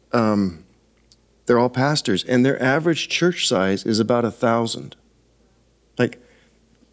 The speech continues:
it's a lot of people in that room through their representation. Okay. I spoke, I, I, twice, day one and day two, and I had only one verse as my,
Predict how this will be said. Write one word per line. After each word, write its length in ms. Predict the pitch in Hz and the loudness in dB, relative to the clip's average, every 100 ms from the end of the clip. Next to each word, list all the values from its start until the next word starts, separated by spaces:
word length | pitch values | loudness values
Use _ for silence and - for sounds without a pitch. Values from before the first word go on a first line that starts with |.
| _ | _
it's 140 | 123 110 | 0 2
a 80 | |
lot 440 | 90 92 107 139 151 | 2 2 2 2 0
of 100 | 135 | 0
people 440 | 147 139 101 104 - | 0 2 0 0 0
in 160 | 117 | 2
that 160 | 107 107 | 2 2
room 340 | 127 104 98 - - - | 2 2 -2 -8 -16 -16
through 240 | - 135 120 | -2 2 2
their 120 | 113 | 2
representation. 720 | 107 101 107 98 107 107 - - _ _ - _ _ - | 0 0 0 2 0 -2 -8 -20 _ _ -20 _ _ -2
Okay. 200 | - 180 - _ _ _ _ _ _ _ _ _ - | 0 -2 -6 _ _ _ _ _ _ _ _ _ -6
I 160 | 107 135 | -2 0
spoke, 500 | 143 - 147 - - _ _ _ - | 0 2 0 0 -10 _ _ _ -6
I, 80 | 113 - | -4 0
I, 100 | 120 | -2
twice, 480 | - 127 110 - - _ - - - _ - | 0 0 0 -4 -10 _ -20 -20 -20 _ -4
day 160 | 120 113 | 2 4
one 180 | 113 117 | 4 4
and 100 | 107 | 2
day 140 | 104 | 2
two, 320 | - 160 160 147 _ _ _ _ _ - - - _ | 0 0 0 -4 _ _ _ _ _ -20 -20 -20 _
and 120 | - 120 | 0 2
I 100 | 117 | 4
had 200 | 120 120 | 4 2
only 220 | 113 95 | 2 2
one 260 | 98 139 | 2 2
verse 300 | 139 123 101 | 2 0 0
as 120 | 101 92 | -4 -4
my, 180 | 101 | -4